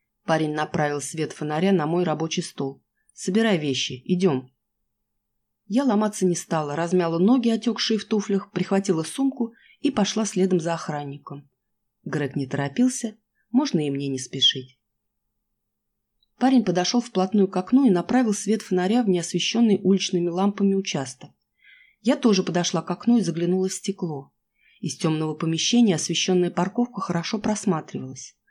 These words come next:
Шел дождь. На дороге ни одна машина мимо не проехала. Все нормальные люди спят давно.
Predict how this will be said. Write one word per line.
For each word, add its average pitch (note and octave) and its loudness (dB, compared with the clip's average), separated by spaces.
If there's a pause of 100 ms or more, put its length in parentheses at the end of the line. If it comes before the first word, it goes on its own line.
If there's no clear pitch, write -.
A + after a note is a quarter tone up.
(280)
Шел A3+ 0
дождь. C#3 -6 (680)
На E3+ -4
дороге F#3 2
ни F#3 4
одна A3+ 2
машина G3+ -2
мимо E3 -2
не D#3+ -4
проехала. D3+ -6 (720)
Все - -6
нормальные D#3 -2
люди F3 0
спят F#3 -4
давно. C#3 -8